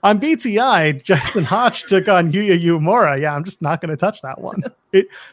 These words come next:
some states it's legal, in some countries it's legal. It's legal in my country,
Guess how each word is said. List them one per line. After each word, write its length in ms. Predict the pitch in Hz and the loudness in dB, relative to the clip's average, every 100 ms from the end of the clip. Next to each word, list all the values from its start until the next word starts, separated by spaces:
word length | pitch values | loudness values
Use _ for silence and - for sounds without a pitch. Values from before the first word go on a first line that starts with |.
| - | -8
some 280 | - 165 | 0 0
states 340 | 165 - 202 208 | 2 0 0 -2
it's 200 | 254 - | -12 -6
legal, 460 | 147 135 143 208 381 | -4 -2 -4 -4 -4
in 120 | 190 | -4
some 240 | 202 214 240 | -2 -4 -6
countries 480 | - 440 294 156 | -10 -12 -4 -4
it's 200 | 139 - | -4 -10
legal. 340 | 143 139 - - - _ - | -10 -10 -12 -20 -20 _ -4
It's 220 | 196 196 | -4 -2
legal 320 | 165 160 208 202 | -2 -2 -4 -6
in 120 | 220 | -4
my 220 | 202 180 | -2 -2
country, 600 | 226 151 127 - 139 175 | -2 -4 -6 -6 -8 -8